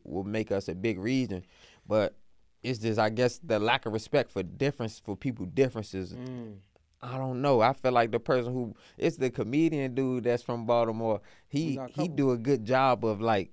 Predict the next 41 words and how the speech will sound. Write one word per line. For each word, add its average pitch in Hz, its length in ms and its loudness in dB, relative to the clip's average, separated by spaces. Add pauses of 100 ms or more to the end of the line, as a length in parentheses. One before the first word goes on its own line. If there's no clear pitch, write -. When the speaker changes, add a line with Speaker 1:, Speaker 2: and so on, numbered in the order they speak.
Speaker 1:
when 120 200 -4
he 135 120 -2
do 131 160 0
them 127 120 -4
little 120 160 2
skits, 127 380 -2
he 127 100 -4
might 107 320 -2
talk 113 280 0
in 110 80 0
a 101 60 -2
Baltimore 113 540 2
accent, 113 440 -2
then 107 100 -2
talk 117 220 2
in 110 100 -4
a 113 80 -2
D 117 220 -4
C, 120 280 -2
then 110 140 -2
talk 117 220 0
or 110 100 -2
whatever. 110 300 2
That's 123 200 -2
a 104 60 0
way 113 240 0
where 104 140 -2
people 113 280 -8
could 90 180 -4
appreciate 107 540 -6
all 104 200 2
that 104 100 -2
shit 127 160 -10
Speaker 2:
Mm. 107 80 0
Speaker 1:
under 104 160 -4
one 104 260 -6
umbrella. 104 460 -2 (280)
But 107 100 2
at 104 100 4
one 151 240 0
time, 139 400 0